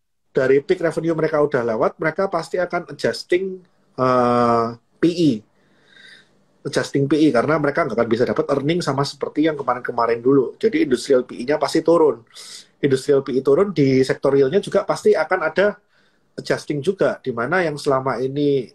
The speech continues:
eh, rumah sakit yang setengah hidup, tiba-tiba jadi hidup kan kembali lagi ke setengah hidup, atau mungkin sekarang jadi setengah mati lagi gitu kan. Nah, di mana, eh,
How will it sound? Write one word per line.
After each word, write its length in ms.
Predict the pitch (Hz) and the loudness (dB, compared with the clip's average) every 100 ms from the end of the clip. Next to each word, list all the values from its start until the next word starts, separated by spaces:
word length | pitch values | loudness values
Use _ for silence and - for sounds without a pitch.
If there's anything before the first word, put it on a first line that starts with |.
| _ _ _ | _ _ _
eh, 220 | - 104 98 | -2 0 0
rumah 240 | 120 139 | 0 -2
sakit 340 | - - - 160 | -2 -4 -2 -2
yang 160 | 139 135 | -2 -4
setengah 340 | - 139 127 | -4 -2 0
hidup, 420 | 123 - 143 - - - - | -2 0 0 0 -8 -20 -4
tiba-tiba 480 | 151 143 127 135 143 | -2 0 -2 0 0
jadi 200 | - 123 | 0 -2
hidup 160 | - 190 | -4 -2
kan 160 | 233 208 | -2 0
kembali 300 | 151 110 120 | 0 0 0
lagi 240 | 113 208 | 0 0
ke 240 | 208 208 - _ _ _ _ _ _ _ - | 0 0 0 _ _ _ _ _ _ _ -8
setengah 300 | - 143 139 | -2 -2 0
hidup, 400 | 175 170 147 - | 0 0 0 -2
atau 180 | 127 156 | -2 -2
mungkin 160 | 151 - | 0 -2
sekarang 220 | 151 180 | 0 -2
jadi 180 | 147 117 | -2 -4
setengah 280 | - 127 123 | -4 -6 -2
mati 240 | 127 135 | -2 0
lagi 260 | 135 160 131 | 0 0 -2
gitu 180 | 107 98 | -4 -4
kan. 160 | 95 98 _ - - - - | -6 -14 _ -20 -20 -10 -4
Nah, 160 | 113 - _ _ | -4 -6 _ _
di 80 | - | -2
mana, 320 | 123 123 233 | 0 2 0
eh, 340 | - 139 127 | -2 0 2